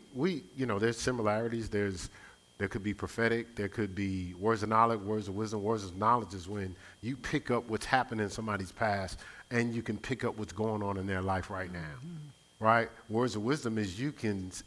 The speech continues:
Speaker 1: you
Speaker 2: Mm-hmm.
Speaker 1: see what's about to happen in that person's life, right? You know, First Corinthians twelve has all the gifts, but you have the gift of faith, the gift of working the miracles. Well, when you have those type of gifts, you may move in a way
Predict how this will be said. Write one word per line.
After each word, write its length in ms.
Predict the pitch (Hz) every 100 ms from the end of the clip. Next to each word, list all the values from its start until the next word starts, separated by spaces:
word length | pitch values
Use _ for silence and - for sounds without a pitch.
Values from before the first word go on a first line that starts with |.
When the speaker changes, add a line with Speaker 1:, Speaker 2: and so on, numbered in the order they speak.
| -
Speaker 1:
you 160 | 104 139
Speaker 2:
Mm-hmm. 60 | 120
Speaker 1:
see 480 | 151 - 185 196 120
what's 240 | 101 107 -
about 400 | 104 90 120 117
to 60 | 101
happen 560 | - 127 - 101 98 - - -
in 100 | 110
that 140 | 104 101
person's 400 | 107 95 98 85
life, 420 | 98 80 - - - - - -
right? 300 | 113 117 120 - - -
You 80 | 123
know, 120 | 104
First 240 | 95 127 -
Corinthians 340 | 123 113 107
twelve 300 | - 123 104
has 200 | 104 90 -
all 200 | 135 165
the 100 | 117
gifts, 400 | 87 98 98 - - -
but 100 | 117
you 60 | 117
have 80 | 120
the 60 | 110
gift 200 | 131 117
of 60 |
faith, 260 | - 120 98
the 40 | 90
gift 220 | 127 -
of 60 | 110
working 240 | 120 110
the 60 | 104
miracles. 500 | 110 117 - 87 - - - -
Well, 100 | 139
when 100 | 143
you 80 | 147
have 320 | 139 180 170
those 200 | 147 135
type 240 | - 131 110
of 120 | 104
gifts, 320 | 160 143 -
you 140 | 131 165
may 180 | 127 107
move 420 | 117 196 254 196
in 100 | 117
a 60 |
way 400 | 104 104 101 101